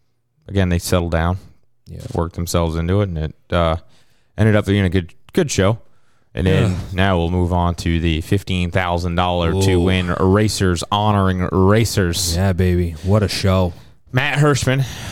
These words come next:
Speaker 1: now a
Speaker 2: Yeah.
Speaker 1: track record holder.
Speaker 2: Really?
Speaker 1: For open modifieds, yeah. So there's a little bit of a difference from open mods to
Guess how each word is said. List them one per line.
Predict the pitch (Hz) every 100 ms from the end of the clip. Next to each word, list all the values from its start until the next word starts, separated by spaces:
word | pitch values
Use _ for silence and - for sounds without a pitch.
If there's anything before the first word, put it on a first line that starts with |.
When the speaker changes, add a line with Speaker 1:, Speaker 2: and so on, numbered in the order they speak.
| - -
Speaker 1:
now | 107 107 98
a |
Speaker 2:
Yeah. | 101
Speaker 1:
track | 87 117 113
record | 104 104 92
holder. | 92 95 120 - - - - _ _ _ _ _ _ _ -
Speaker 2:
Really? | 92 113 80 -
Speaker 1:
For | - -
open | 107 101
modifieds, | 98 101 95 - 87 87 90
yeah. | 92 90
So | -
there's | 90 90 87
a |
little | 90 95 95
bit | 95
of | 87
a |
difference | 80 98 - 101 -
from | 90
open | 78 90 92
mods | 92 90 87 87 -
to | - 87 82 78 78